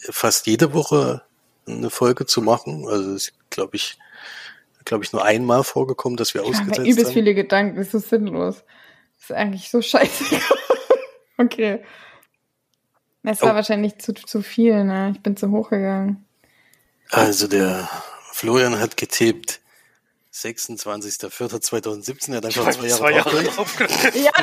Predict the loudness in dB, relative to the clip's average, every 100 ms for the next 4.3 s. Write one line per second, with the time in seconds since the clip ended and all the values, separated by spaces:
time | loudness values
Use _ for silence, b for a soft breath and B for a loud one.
0 | 4 4 4 6 6 6 4 4 2 6
1 | 6 6 2 4 4 4 4 2 2 -2
2 | 0 2 2 0 0 0 0 -2 0 2
3 | 2 2 -2 0 0 0 -4 -6 -6 -4
4 | -4 -4